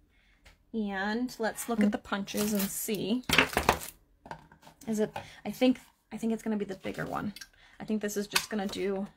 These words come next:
the inside. Yeah. So I need the bigger one, which is scalloped. So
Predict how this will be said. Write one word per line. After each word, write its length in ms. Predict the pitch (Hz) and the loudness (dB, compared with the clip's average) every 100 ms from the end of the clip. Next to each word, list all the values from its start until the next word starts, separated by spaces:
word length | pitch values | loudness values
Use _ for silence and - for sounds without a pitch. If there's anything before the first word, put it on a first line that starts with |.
| - - - - - - - | -16 -18 -18 -20 -20 -20 -10
the 100 | 190 | -8
inside. 520 | 185 190 - - 208 - | -6 -8 -8 -6 -6 -8
Yeah. 200 | - - - - - - | -4 -4 -4 -16 -18 -18
So 140 | - 214 | -6 0
I 40 | |
need 200 | 214 214 | 2 4
the 80 | 226 | 2
bigger 260 | 220 196 | 2 2
one, 160 | 196 190 | 0 -2
which 180 | 190 185 | -4 -8
is 80 | 185 | -10
scalloped. 540 | - - - - - | -6 -4 -4 -6 -10
So 380 | - 165 117 | -4 -2 0